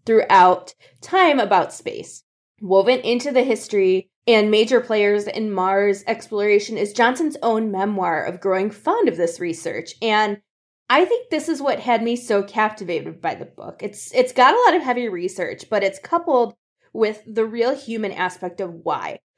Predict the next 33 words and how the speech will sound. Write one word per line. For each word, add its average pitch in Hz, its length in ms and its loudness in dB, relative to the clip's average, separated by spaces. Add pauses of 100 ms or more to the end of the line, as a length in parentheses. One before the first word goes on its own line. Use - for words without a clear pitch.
(160)
Why 202 260 4
are 339 120 2
scientists 220 840 -8
and 220 160 -4
the 220 140 -8
average 214 340 -4
person 202 320 -8
obsessed - 560 -14
with 262 100 -10
the 247 140 -4
idea 170 320 -4
of 180 240 -6
life 151 240 -12
on 185 160 -8
Mars? 233 460 0 (240)
What 214 180 -2
does 285 180 -6
life 220 300 0
mean 202 580 -2 (120)
anyway? 170 640 -4 (340)
And 240 380 2
what 247 460 0 (260)
is 226 640 4 (120)
life 226 640 2
if 220 140 -6
it's 208 200 -8
not 220 400 -4
necessarily 196 920 -8
something 196 640 -8
we 180 420 -10
want 185 280 -4 (160)
life 156 480 -8
to 175 260 -14